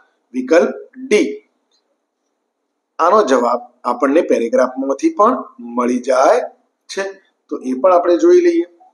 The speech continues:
તો ટાયરને પંચર થવાથી રસ્તામાં જ રોકાઈ ગયું અને તેઓ નિરાશ થઈ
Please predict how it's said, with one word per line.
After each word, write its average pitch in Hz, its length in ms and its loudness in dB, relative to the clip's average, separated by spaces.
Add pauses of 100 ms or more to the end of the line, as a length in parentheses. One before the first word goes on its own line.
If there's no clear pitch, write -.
(320)
તો 127 40 -10 (300)
ટાયરને 139 560 4 (480)
પંચર 170 420 0 (120)
થવાથી 120 680 0
રસ્તામાં 127 720 0
જ - 40 -12 (300)
રોકાઈ 127 480 2
ગયું 156 240 6
અને 131 160 -6
તેઓ 123 260 -6
નિરાશ 147 380 2
થઈ 127 120 -6